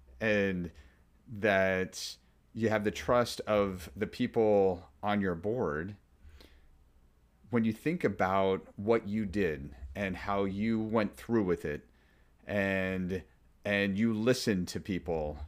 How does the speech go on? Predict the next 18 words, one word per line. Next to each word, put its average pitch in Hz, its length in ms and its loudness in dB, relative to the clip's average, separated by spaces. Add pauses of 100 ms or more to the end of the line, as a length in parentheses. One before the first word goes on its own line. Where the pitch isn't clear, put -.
(140)
and 98 600 -2
you 107 160 2
allowed 104 540 4
the 104 80 0
forum 104 500 0
to 95 160 -4
happen, 80 580 -4 (1600)
I 117 120 0
can 131 240 0
only 127 300 0
imagine 92 760 -2 (680)
that 92 500 2 (220)
you, 110 340 -2 (160)
you 117 160 -2
started 117 460 2
to 110 80 -4
create 98 640 0 (380)
little, 120 600 4